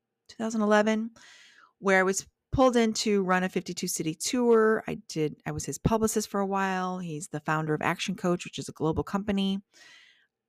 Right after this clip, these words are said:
I grew like a weed in that company. I talk about it here and there in my book as well,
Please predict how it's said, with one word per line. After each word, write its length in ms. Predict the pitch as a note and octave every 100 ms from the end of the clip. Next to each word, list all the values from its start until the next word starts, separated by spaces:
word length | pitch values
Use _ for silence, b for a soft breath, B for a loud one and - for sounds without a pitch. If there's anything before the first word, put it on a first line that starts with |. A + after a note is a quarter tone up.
| _ D3+
I 260 | D3 D3 - _
grew 200 | - E3
like 200 | E3 D3+
a 60 | D3
weed 240 | F#3+ G#3+
in 140 | G#3+ G3+
that 180 | F#3
company. 340 | - F#3 G3 E3+
I 40 |
talk 280 | - D3 -
about 240 | D#3 D3+
it 80 | D#3+
here 220 | - D#3+
and 180 | D#3 D#3
there 300 | D3 D3 C#3+
in 160 | - D#3
my 140 | D3+
book 220 | F3 D#3
as 140 | D3 F3+
well, 420 | F#3+ G3+ G3